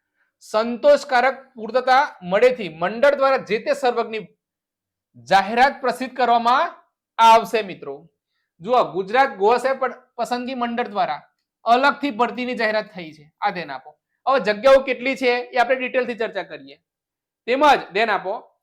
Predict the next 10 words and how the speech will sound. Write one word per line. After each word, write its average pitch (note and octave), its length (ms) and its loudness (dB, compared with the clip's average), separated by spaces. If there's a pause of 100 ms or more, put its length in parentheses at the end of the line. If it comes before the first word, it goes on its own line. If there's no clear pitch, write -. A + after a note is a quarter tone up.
(1000)
સેનેટરી C4 480 -2
ઇન્સ્પેક્ટર A#3+ 560 -6
છે, G3+ 120 -6
મ્યુનિસિપલ A3+ 640 -4
સેનેટરી A#3+ 400 -6
ઇન્સ્પેક્ટર. D#3 460 -14 (480)
કયા? A#3+ 460 -4 (300)
મ્યુનિસિપલ A#3+ 760 -2
સેનેટરી B3 460 -6
ઇન્સ્પેક્ટર, F3+ 600 -12